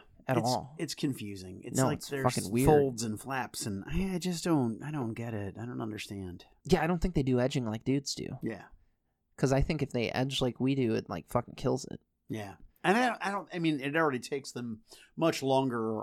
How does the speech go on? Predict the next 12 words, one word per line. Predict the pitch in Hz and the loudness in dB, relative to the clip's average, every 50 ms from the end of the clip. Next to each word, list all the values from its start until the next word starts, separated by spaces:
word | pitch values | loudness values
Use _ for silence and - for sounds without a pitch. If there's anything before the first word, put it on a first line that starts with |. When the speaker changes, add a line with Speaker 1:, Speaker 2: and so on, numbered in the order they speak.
| - | -2
Speaker 2:
on | 123 120 117 113 110 | 0 2 2 2 0
average | 113 113 110 110 - 120 113 110 104 107 - | -2 -2 -4 -4 -6 -6 -8 -8 -8 -10 -10
to | - | -10
climax | 107 - 110 107 107 107 104 101 104 107 - - | -10 -8 -8 -8 -8 -8 -10 -12 -12 -12 -14 -12
than | - 110 104 | -10 -10 -10
it | 101 101 | -10 -8
does | 110 107 107 110 110 101 - - | -8 -6 -6 -6 -8 -10 -12 -12
the | - 110 107 | -10 -8 -8
average | 104 101 98 104 107 98 - - | -8 -8 -10 -10 -12 -12 -12 -12
man | 95 92 98 104 110 110 | -12 -12 -10 -10 -10 -8
anyway, | 113 120 113 101 85 - - 87 | -6 -6 -6 -6 -8 -12 -14 -12
so. | 107 - - - 95 98 101 | -12 -10 -10 -12 -12 -16 -18